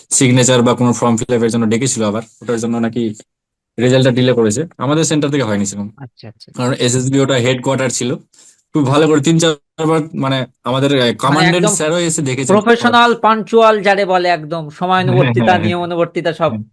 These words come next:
Speaker 2: থাকবে।
Speaker 1: হুম, হুম। কমান্ড্যান্ট স্যার নিজে এসে আমাদের সব চেক করেছেন, দেখেছেন অন্তত, কারো কোনো অসুবিধা হলে ওটাও চেক করেছেন।
Speaker 2: যাক,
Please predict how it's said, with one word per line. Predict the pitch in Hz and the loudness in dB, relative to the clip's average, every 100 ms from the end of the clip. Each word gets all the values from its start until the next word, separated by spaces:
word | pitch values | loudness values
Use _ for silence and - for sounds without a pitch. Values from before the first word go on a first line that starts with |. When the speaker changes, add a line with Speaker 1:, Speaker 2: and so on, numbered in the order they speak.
| _ - | _ -12
Speaker 2:
থাকবে। | 135 120 120 117 _ - | -10 -8 -12 -12 _ -14
Speaker 1:
হুম, | 113 104 | -8 -4
হুম। | 107 110 104 | 0 0 0
কমান্ড্যান্ট | - 143 156 165 170 | -2 0 2 0 0
স্যার | 165 170 | -2 -2
নিজে | 156 147 180 180 | -2 0 0 -2
এসে | 170 | -2
আমাদের | 170 156 156 | -4 -4 -4
সব | 139 147 | -6 -6
চেক | 131 131 | -6 -8
করেছেন, | - 110 98 _ _ - 104 104 - - | -6 -6 -6 _ _ -14 -14 -14 -16 -8
দেখেছেন | 117 117 110 110 | -4 -2 -2 -2
অন্তত, | 107 104 98 104 | -2 -4 -6 -4
কারো | 120 120 | -4 -2
কোনো | 139 | -2
অসুবিধা | 127 120 131 139 | -2 -2 -2 -2
হলে | 143 | -2
ওটাও | 123 139 | -2 -4
চেক | 120 | -6
করেছেন। | 104 107 98 95 - _ _ - 117 | -6 -8 -8 -12 -20 _ _ -20 -16
Speaker 2:
যাক, | 107 | -16